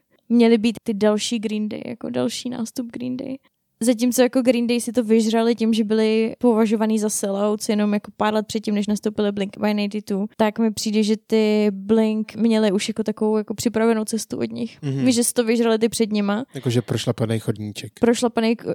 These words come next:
Speaker 1: chodníček k tomu jako komerčnímu úspěchu.
Speaker 2: Hmm.
Speaker 1: Třeba i Mark Hoppus, a teďka jako parafrázuju, není to přesná citace, ale řekl v nějakém rozhovoru pro časopis, že se nestydí za to, že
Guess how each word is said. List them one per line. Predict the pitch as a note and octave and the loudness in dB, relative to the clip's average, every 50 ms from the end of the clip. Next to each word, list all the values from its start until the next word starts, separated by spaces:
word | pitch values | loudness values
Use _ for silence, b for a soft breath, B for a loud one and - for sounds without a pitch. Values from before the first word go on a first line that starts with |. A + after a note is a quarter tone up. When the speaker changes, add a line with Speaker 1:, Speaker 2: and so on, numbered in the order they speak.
| - G#3 | -6 -6
Speaker 1:
chodníček | - - B3 G#3+ A3 A3 - A#3+ A3+ - | -4 -4 -4 -2 -2 -2 0 -2 -2 0
k | - | 0
tomu | A#3+ A3 G#3+ G#3+ | -2 0 0 -2
jako | A3 G#3 A3+ G#3+ | -2 -2 -2 -2
komerčnímu | - A3 G#3 G#3 G3+ - - A#3+ A#3 A3+ G#3 | -2 0 -2 -2 -4 -4 -2 -2 -2 -2 -2
úspěchu. | G#3 A3 - - A#3 A3+ - - B3+ C4 | -4 -6 -6 -4 -6 -6 -4 -4 -4 -2
Speaker 2:
Hmm. | C4+ C3 B2 A#2+ A#2 A#2 B2 _ _ _ _ _ _ _ _ _ - | -2 -2 -4 -4 -6 -8 -14 _ _ _ _ _ _ _ _ _ -6
Speaker 1:
Třeba | - A#3 A#3 G3+ | -2 0 0 0
i | - A3 | 2 0
Mark | A3+ G#3+ G3+ G#3 G3 - | 0 0 0 -2 -2 0
Hoppus, | A3+ A3 - - A3 A3 G#3+ G#3+ G#3+ G#3+ - - - - - - - _ _ - | 0 0 0 0 0 0 2 0 0 -2 -4 -6 -6 -6 -6 -8 -12 _ _ -2
a | A3 | 0
teďka | A3 A3+ A3 - - G#3+ G#3+ G#3 G#3+ G#3 - | 0 0 0 0 0 0 0 0 -2 -4 -4
jako | - G#3+ - - A3 | -6 -6 -4 -4 -4
parafrázuju, | - - G#3+ G#3 G#3 - G#3 G3+ G#3 G#3 A3+ A3+ | -2 0 0 0 0 0 0 0 0 0 0 0
není | A#3 A3 A3 | 0 0 -2
to | - G3+ | -4 -6
přesná | - - G#3+ - - G#3 G#3 | -6 -6 -4 -4 -2 -4 -4
citace, | - G#3 G3 - G#3 G#3 - A#3 A3 - | -4 -4 -2 -2 -2 -2 0 -2 -2 0
ale | - A3 A3 G#3+ A3 | 0 0 0 0 0
řekl | G#3+ G#3+ - A3 G#3+ G#3+ G#3 G#3 | -2 -2 -2 0 0 2 2 0
v | G#3 | 2
nějakém | G#3+ G#3 G#3 G3+ - G#3+ G#3 G#3 G#3 G#3 G#3 G#3 G3+ A3 | 2 0 0 0 -2 -2 -2 -2 -2 -2 -2 -2 -2 -2
rozhovoru | G#3+ A3+ G#3+ G3 A3 G#3 G3+ G#3+ G#3+ G#3 G#3+ | 0 0 0 0 0 0 0 0 0 0 0
pro | G3+ - - G#3 G#3 G#3 G3+ G3+ G3+ G3+ G#3 G#3 | -2 -2 0 2 2 2 2 2 0 -2 -2 -4
časopis, | - - G#3 - - G#3 - G#3+ G#3 G3+ | -4 -6 -6 -4 -4 -2 0 0 0 0
že | G#3 G3+ - G#3 G#3 G3+ G3+ - | 0 0 0 0 0 0 -2 -4
se | - - - A#3+ | -4 0 2 2
nestydí | A3+ A3 - - C4 G#3+ G3+ A#3 | 2 2 2 0 0 0 0 0
za | A3+ A3 | -2 0
to, | G#3+ A#3+ | 0 0
že | A#3 A3+ A#3 G#3+ A3 | 4 4 4 4 2